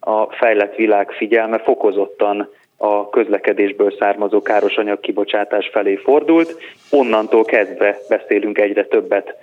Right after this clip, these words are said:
a nitrogénoxidokról, ugye ezeknek a kibocsátását főleg azért, hogy a dízelekhez kötjük, de a széndioxid kibocsátásról, és innentől kezdve, ö, rendeződik át igazán nagy ütemben a piac,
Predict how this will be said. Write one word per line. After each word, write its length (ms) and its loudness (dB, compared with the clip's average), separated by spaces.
a 300 0
nitrogénoxidokról, 1400 2
ugye 140 -4
ezeknek 440 -2
a 40 0
kibocsátását 880 -2
főleg 320 2
azért, 280 2
hogy 120 -2
a 60 0
dízelekhez 720 0
kötjük, 520 -2
de 140 2
a 120 2
széndioxid 540 2
kibocsátásról, 1000 0
és 140 0
innentől 400 2
kezdve, 560 0
ö, 520 4
rendeződik 720 2
át 220 0
igazán 460 0
nagy 180 -2
ütemben 480 -2
a 60 -6
piac, 340 2